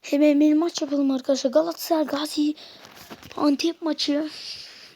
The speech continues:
Oyun böyle ama yenisini de göstereceğim. Bu videodan, aa, dur, dur. Şimdi böyle,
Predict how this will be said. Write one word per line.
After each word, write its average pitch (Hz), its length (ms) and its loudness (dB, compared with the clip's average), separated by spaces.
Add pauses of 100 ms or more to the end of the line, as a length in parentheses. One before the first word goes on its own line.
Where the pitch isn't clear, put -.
(160)
Oyun 269 320 4
böyle 302 220 0
ama 226 240 -4
yenisini 226 520 -2
de 240 40 -2
göstereceğim. 220 600 -6 (1400)
Bu 262 260 2
videodan, 294 520 4 (640)
aa, 208 300 -10
dur, 196 200 -10 (420)
dur. 202 240 -10 (360)
Şimdi 214 480 -4
böyle, 233 520 2